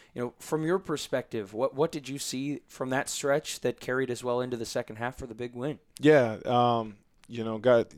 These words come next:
Speaker 2: exactly what you just said. We, we were able to create some turnovers, um,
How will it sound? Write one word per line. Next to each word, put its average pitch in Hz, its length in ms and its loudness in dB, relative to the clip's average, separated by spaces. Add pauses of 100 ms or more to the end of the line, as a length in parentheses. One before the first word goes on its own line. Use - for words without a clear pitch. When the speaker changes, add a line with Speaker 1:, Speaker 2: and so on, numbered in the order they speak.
(280)
Speaker 2:
exactly 117 440 2
what 104 220 -2
you 101 120 -10
just 104 200 -10
said. 104 260 -2
We, 107 300 -8
we 110 140 -4
were 107 100 2
able 113 220 4
to 98 80 -8
create 107 420 0
some 98 160 -14
turnovers, 101 840 -8
um, 98 460 -12